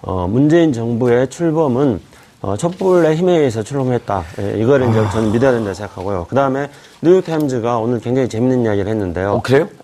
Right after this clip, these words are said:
Speaker 1: 예,
Speaker 2: 뭐라 그랬어요?
Speaker 1: 다섯 가지 이야기를, 다섯 가지 그 사안에 대해서 이야기했는데, 첫째, 시진핑, 아니, 그 트럼프 대통령이 실패했다.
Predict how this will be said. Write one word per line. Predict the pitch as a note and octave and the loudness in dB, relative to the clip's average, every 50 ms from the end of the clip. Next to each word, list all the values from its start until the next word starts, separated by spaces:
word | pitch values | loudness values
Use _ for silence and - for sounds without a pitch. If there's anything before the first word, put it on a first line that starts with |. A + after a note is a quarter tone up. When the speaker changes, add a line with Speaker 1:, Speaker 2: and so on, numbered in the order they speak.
| _ - | _ -4
Speaker 1:
예, | A#2 | 0
Speaker 2:
뭐라 | A2 B2 A#2+ | 0 2 2
그랬어요? | A2+ A2 | 0 -2
Speaker 1:
다섯 | G#2+ C3 C#3 E3 D#3 | -2 -2 -2 -2 0
가지 | - D#3+ C#3 A#2+ | 0 -2 0 0
이야기를, | A#2+ A#2+ A#2+ A2+ A2+ G2+ G2+ A#2 - | 0 -2 -2 -2 -4 -6 -8 -10 -12
다섯 | - B2 B2+ D3 C3 | -8 -6 -6 -4 -2
가지 | - C#3+ B2+ A2+ A2+ B2 B2 B2 A#2 A#2+ | -2 -2 -2 -2 -2 -4 -2 -4 -4 -6
그 | - A2 G2+ G2+ G2 F#2+ F#2+ F#2 F#2 - - - - - | -4 -4 -2 0 0 0 0 -2 -2 -4 -6 -10 -14 -12
사안에 | - B2 B2+ B2+ B2 A#2 G#2 | -8 -6 -4 -4 -4 -4 -6
대해서 | G2 F#2+ D#2+ G2 | -6 -8 -6 -6
이야기했는데, | F#2+ F#2+ G2+ G2 F#2+ F2+ F#2+ | -6 -6 -6 -6 -6 -6 -6
첫째, | A#2+ C#3+ C#3 - D3 B2+ G#2+ E2+ - - - - - - - _ | -6 -8 -4 -2 -2 -2 -2 -2 -8 -14 -20 -20 -20 -20 -20 _
시진핑, | - - F3+ F#3 G#3 G3+ G3 G3 F#3+ F3+ E3 | -10 -4 0 0 0 0 0 -2 -2 -2 -2
아니, | - G#2+ G2+ F#3+ F2+ G2+ | -2 -4 -4 -4 -4 -4
그 | - - G2+ G2 F#2+ G2 - | -4 -2 -2 -2 -2 -2 -2
트럼프 | F#3 G3 G#3 F#3+ F3 | -2 -2 0 0 -2
대통령이 | D3+ D#3 - - C#3 B2+ B2 A2 G#2+ A#2 C3 C3 A2+ - - - - | -2 -2 -2 -2 -2 0 0 0 2 2 0 0 0 -2 -6 -12 -12
실패했다. | - - E3+ - F3 D3 - - F#2+ D#2 | -10 -8 -4 -2 -2 -2 -2 -4 -8 -8